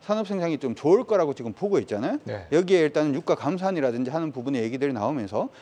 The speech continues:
Speaker 1: 유가가 조금 오르고 있죠. 에너지 가격이 오른, 유가가 오른다라고 하는 부분은 석탄 가격도 같이 오르고 엘엔지 가격도 같이 오른다는 얘기가 되고 이 부분은 어떻게 보면 전기료가 오른다라는 얘기가 되니까 인플레이션에 다시금 자극을 할 수가 있는데 미국은 뭐로 간다? 침체로 간다는 얘기가 되잖아요.
Speaker 2: 네.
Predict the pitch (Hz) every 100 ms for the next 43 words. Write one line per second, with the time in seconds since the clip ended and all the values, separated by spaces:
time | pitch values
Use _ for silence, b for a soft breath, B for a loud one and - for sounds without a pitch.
0 | B 165 202 175 175 165 110 165 131 -
1 | 85 - B B B 131 160 262 254 202
2 | 185 170 139 160 - 160 226 247 196 160
3 | 165 143 127 135 143 117 110 151 175 -
4 | 262 240 165 151 147 185 135 - 120 101
5 | 92 254 - B 135 180 233 190 156 160
6 | - 123 - 208 185 147 123 110 110 101
7 | 92 101 269 B B 156 208 226 208 208
8 | 180 175 180 147 160 135 139 214 254 190
9 | 143 120 135 117 107 110 110 98 95 -
10 | 175 233 240 247 202 196 147 170 196 175
11 | 127 151 151 156 165 175 131 107 151 131
12 | 180 165 117 110 131 95 95 240 - B
13 | B B - 233 226 208 127 110 107 101
14 | 101 101 90 95 107 170 - 110 95